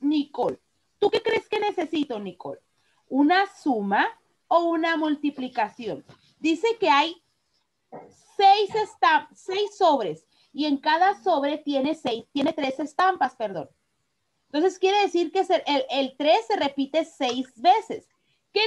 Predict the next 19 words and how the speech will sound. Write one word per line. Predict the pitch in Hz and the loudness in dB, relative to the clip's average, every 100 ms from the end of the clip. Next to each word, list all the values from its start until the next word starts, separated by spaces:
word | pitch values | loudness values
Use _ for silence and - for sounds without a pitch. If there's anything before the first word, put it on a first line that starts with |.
| 480 | -2
necesitamos | 480 427 427 311 294 330 339 | -4 0 0 2 0 2 0
hacer, | 285 285 226 | 0 -2 -6
Nicole? | 202 - 117 - _ _ - | -10 -12 -14 -16 _ _ -12
Una | 233 240 330 | -6 -2 -2
suma, | 403 - 247 220 349 453 _ _ | -2 -4 -4 -2 -2 -4 _ _
seis | _ 311 269 262 - | _ -2 -2 -2 -4
más | 277 415 - | -2 -2 -4
tres | - 233 330 - - - _ - | -8 -6 -6 -10 -20 -20 _ 0
o | 262 294 494 - _ _ | 4 4 4 0 _ _
seis | - - 381 370 453 - _ _ | -20 0 4 4 2 -10 _ _
veces | 214 311 269 269 262 262 | -4 -2 -2 -4 -8 -6
el | 277 214 | -10 -10
tres. | - 196 147 - - | -10 -8 -10 -12 -8
Seis | 339 339 359 349 | -2 0 -2 -6
por | 330 311 311 | -6 -6 -6
tres. | 220 180 _ _ | -10 -12 _ _
¿Qué | 403 | -4
necesito, | 415 440 415 - 339 269 | -2 -4 -6 -6 -8 -8
Nicole? | 214 170 - | -10 -12 -18